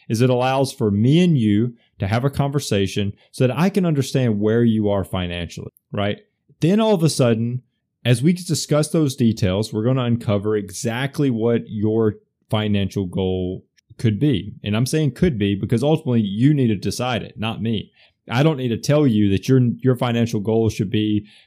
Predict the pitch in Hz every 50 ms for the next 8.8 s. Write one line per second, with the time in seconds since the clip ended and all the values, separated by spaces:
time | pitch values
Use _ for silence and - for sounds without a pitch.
0 | _ - 113 107 - 120 117 117 110 - - 117 110 - 117 92 104 101 98 92
1 | 98 104 107 117 110 95 90 87 95 98 95 90 82 95 104 117 120 123 120 120
2 | 120 113 - 127 120 117 110 123 117 104 104 101 107 127 151 143 110 - - -
3 | - - - 98 - - 127 104 101 92 104 113 131 127 123 120 117 113 - 135
4 | 143 156 131 101 92 85 82 87 - _ _ _ _ _ _ _ - 120 123 123
5 | 123 120 120 123 139 139 127 113 123 120 117 110 107 139 156 143 104 90 - 107
6 | 101 95 95 104 117 131 135 131 131 127 120 113 117 117 113 117 131 160 151 104
7 | 90 - - 104 101 98 - _ 110 113 101 147 185 196 254 262 247 185 120 135
8 | 147 196 254 262 160 110 107 107 104 110 113 117 110 107 -